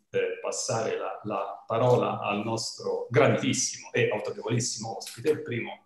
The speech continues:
che è Paolo Mereghetti, che appunto noi apriamo subito, eh, col botto, apriamo con, con Paolo Mereghetti.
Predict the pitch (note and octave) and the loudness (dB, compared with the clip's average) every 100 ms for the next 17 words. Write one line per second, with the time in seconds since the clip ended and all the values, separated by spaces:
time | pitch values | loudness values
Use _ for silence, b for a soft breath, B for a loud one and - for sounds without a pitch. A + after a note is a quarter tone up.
0 | _ - F2+ - - A#2+ G#2 G2+ F3 F3 | _ -2 0 0 4 4 6 2 2 0
1 | - - - D#3+ - b b b G3 - | -4 -4 -6 -6 -8 b b b 2 4
2 | E3+ - B2 B2 D3+ C#3 B2+ B2+ D#3 D#3 | 4 4 4 4 4 4 4 2 4 6
3 | B2+ A2 - - D3 A#2+ - A2 G#2 G#3+ | 6 2 0 0 0 0 2 0 0 -4
4 | - _ _ _ _ - - C3 A2+ G2 | -14 _ _ _ _ -20 0 4 6 6
5 | - F3+ A#2+ B2 - - D#3+ - B2+ A#2 | 8 8 10 8 6 4 4 6 4 4
6 | G#2 G#2 G2+ G2 - G#2+ C3+ C3 A2+ - | 2 0 -2 -2 -2 -2 4 6 6 4
7 | D3 E3+ G#2+ G2+ - E3+ F3 | 2 2 0 -4 -6 -6 -6